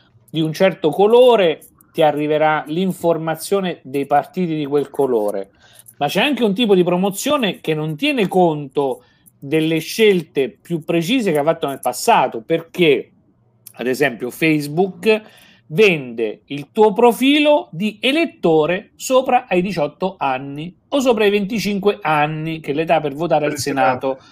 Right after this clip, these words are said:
Speaker 1: Quindi loro semplicemente, in base a quello che l'investitore è pronto a pagare, gli danno un profilo più specifico o meno specifico. Dopodiché è come quan-, è come quello che si fa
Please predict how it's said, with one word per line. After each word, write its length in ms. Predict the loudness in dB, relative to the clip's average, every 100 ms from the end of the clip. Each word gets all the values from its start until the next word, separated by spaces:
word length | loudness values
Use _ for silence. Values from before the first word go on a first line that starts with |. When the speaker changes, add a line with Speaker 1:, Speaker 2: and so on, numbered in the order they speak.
| -20 _ _ _
Speaker 1:
Quindi 440 | 0 2 2 0
loro 600 | 4 4 6 6 2 -2 _ _ _
semplicemente, 1160 | -4 -4 -2 -2 0 0 0 -2 -2 -4 -4 _ _ _
in 260 | -4 -2 2
base 320 | 2 4 2
a 120 | 0
quello 380 | 0 0 4 2
che 160 | 2 -2
l'investitore 920 | -2 -4 2 2 0 -4 2 2 2
è 40 |
pronto 380 | 0 -2 0 0
a 80 | 0
pagare, 640 | 2 0 2 0 0 -4
gli 100 | 0
danno 300 | 0 0 -2
un 140 | -6 0
profilo 800 | 0 2 -2 -4 -4 -6 -6 _ _ _
più 160 | -4 -4
specifico 760 | -2 -4 0 4 4 4 2
o 40 | 2
meno 200 | 0 -4
specifico. 720 | -4 -6 -6 -10 -10 -8 -2
Dopodiché 720 | 0 0 -2 -2 -2 -2 -6 _ _ _
è 160 | -12 -6
come 280 | -4 -2 2
quan-, 320 | 2 2 -2
è 120 | -8
come 200 | -6 -4
quello 220 | 0 0 0
che 80 |
si 160 | -4 -6
fa 360 | -2 -2 -4